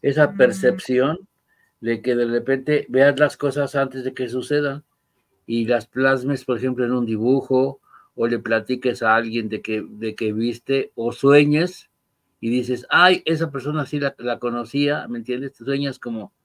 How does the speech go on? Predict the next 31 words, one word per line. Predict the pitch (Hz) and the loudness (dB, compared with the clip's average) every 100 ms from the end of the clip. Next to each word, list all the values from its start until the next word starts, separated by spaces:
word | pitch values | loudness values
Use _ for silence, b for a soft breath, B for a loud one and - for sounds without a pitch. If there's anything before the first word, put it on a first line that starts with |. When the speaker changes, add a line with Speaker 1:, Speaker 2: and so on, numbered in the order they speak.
| _ _ _ | _ _ _
Speaker 1:
como | 120 123 | -4 -2
en | 135 | 0
otra | 143 143 131 | 0 4 4
época | 135 139 135 165 175 | 4 -2 -4 -2 -2
y, | 143 131 117 | -2 -4 -8
y | 117 | -12
conoces | - 123 135 123 117 | -4 -2 -2 -4 -6
a | |
ciertos | 113 135 127 113 | -4 -6 -6 -10
personajes, | 113 107 113 131 143 - 123 - _ | -8 -6 -6 -4 -6 -4 -10 -10 _
o | 120 | 0
ves | 143 139 | 0 0
una | 139 135 | -2 -2
película | 139 139 - 135 143 151 _ _ _ _ - | -4 -6 -6 -4 -4 -4 _ _ _ _ -6
y, | 117 120 - | -2 -2 -2
y, | 120 120 | -2 -2
y, | 107 127 123 123 | -2 -4 -6 -6
y | 120 | -8
te | 127 | -4
identificas | 123 127 123 120 131 139 127 | 0 0 -2 -4 -2 -2 -2
con | 113 113 | -2 -4
un | 117 | -2
personaje | 123 135 147 151 135 143 - _ _ _ | -4 -2 -4 -4 -4 -4 -6 _ _ _
de | 117 117 | -4 0
la | 120 | 0
película | 127 127 131 131 135 - | 0 -2 -2 0 0 0
porque | 113 117 - 117 | -4 -6 -4 0
ya | 120 | 2
lo | 123 123 123 | 2 2 4
has | 123 | 2
visto. | 120 160 160 _ 101 | 2 0 0 _ -12